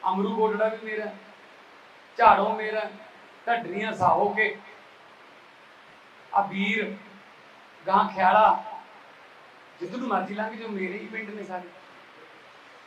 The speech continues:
ਇਹਨਾਂ ਦੇ ਪਿੰਡਾਂ ਦੇ ਮੁੰਡੇ ਵੀ ਤਾਂ ਚਾਹੁੰਦੇ ਹੋਣਗੇ, ਕੁੜੀਆਂ ਵੀ ਚਾਹੁੰਦੀਆਂ ਹੋਣਗੀਆਂ, ਅਸੀਂ ਵੀ ਤਰੱਕੀ ਕਰੀਏ।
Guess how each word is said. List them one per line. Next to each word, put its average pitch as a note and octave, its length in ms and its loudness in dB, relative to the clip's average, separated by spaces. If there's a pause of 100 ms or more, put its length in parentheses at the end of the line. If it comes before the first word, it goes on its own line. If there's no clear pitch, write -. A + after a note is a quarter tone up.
(180)
ਇਹਨਾਂ A3 240 -2
ਦੇ C4 80 -4
ਪਿੰਡਾਂ A#3 260 -8
ਦੇ A#3 140 -10
ਮੁੰਡੇ A3+ 220 -4
ਵੀ A#3 120 -8
ਤਾਂ B3 120 -6
ਚਾਹੁੰਦੇ A#3 260 -6
ਹੋਣਗੇ, A#3 300 -4
ਕੁੜੀਆਂ A3 520 -12
ਵੀ A#3 140 -14
ਚਾਹੁੰਦੀਆਂ A#3 260 -10
ਹੋਣਗੀਆਂ, A#3 300 -6
ਅਸੀਂ G3+ 160 -6
ਵੀ G3+ 60 -8
ਤਰੱਕੀ - 260 -8
ਕਰੀਏ। A#3 280 -8